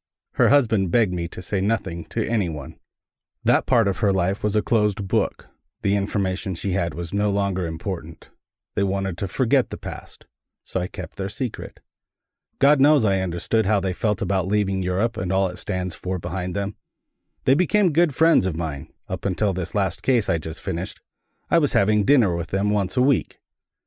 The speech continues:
"What the hell are you waiting for?" the general stormed. "You haven't seen them in two weeks.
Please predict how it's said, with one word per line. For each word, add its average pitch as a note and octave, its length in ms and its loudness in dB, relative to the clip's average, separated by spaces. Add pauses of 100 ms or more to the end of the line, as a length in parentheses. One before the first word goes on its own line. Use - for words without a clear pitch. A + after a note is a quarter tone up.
(1120)
"What F3+ 200 4
the D3+ 100 2
hell F#3 180 6
are F#3 80 8
you F3 160 6
waiting D#3 340 6
for?" G#2 420 2 (340)
the F2+ 100 -4
general E2+ 320 -4
stormed. E2+ 440 -6 (440)
"You C#3+ 100 4
haven't F#3 300 4
seen F#3+ 240 4
them C3+ 160 6
in A#2 100 4
two F3 180 2
weeks. - 460 2